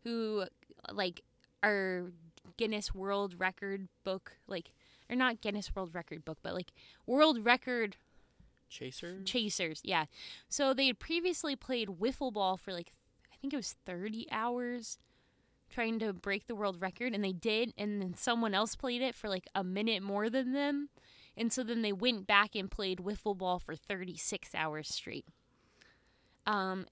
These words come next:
Speaker 1: and now they're already talking about pickleball as, like, their next big thing.
Speaker 2: I love mini golf. In fact, I love mini golf probably more than the average person,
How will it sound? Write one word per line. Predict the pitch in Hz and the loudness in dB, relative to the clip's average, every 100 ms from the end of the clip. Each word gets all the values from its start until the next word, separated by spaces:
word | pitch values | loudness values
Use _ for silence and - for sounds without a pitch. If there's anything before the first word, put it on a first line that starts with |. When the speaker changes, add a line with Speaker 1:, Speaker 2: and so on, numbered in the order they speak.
| - | -4
Speaker 1:
and | 214 214 208 - - | 0 0 -2 -4 -2
now | 214 226 | 4 6
they're | 247 240 | 6 4
already | 190 247 233 | 4 2 0
talking | - 233 - | -4 -4 -2
about | 220 190 - | 0 0 0
pickleball | - 262 269 240 190 175 160 165 - | -4 -2 2 2 2 2 2 -2 -2
as, | 170 170 - | 0 0 -2
like, | 175 - | -6 -4
their | 165 | -6
next | 165 160 - | -4 -6 -8
big | - 160 160 | -8 -8 -10
thing. | - - - - - - _ _ _ _ _ _ _ _ _ _ _ _ _ _ | -10 -8 -8 -10 -16 -20 _ _ _ _ _ _ _ _ _ _ _ _ _ _
Speaker 2:
I | - 190 | -4 -2
love | 160 147 139 | 0 0 0
mini | 139 135 | -4 -4
golf. | 123 113 113 - - | -6 -6 -6 -8 -14
In | 135 | -8
fact, | 147 139 | -4 -4
I | - | -4
love | 151 151 | -6 -4
mini | 151 151 | -4 -4
golf | 143 131 - | -2 -4 -2
probably | 151 147 | -2 -2
more | 123 120 127 | -4 -6 -6
than | 123 | -8
the | 120 | -10
average | - 117 120 - | -6 -6 -6 -10
person, | - 131 - 208 226 | -12 -8 -4 -2 -4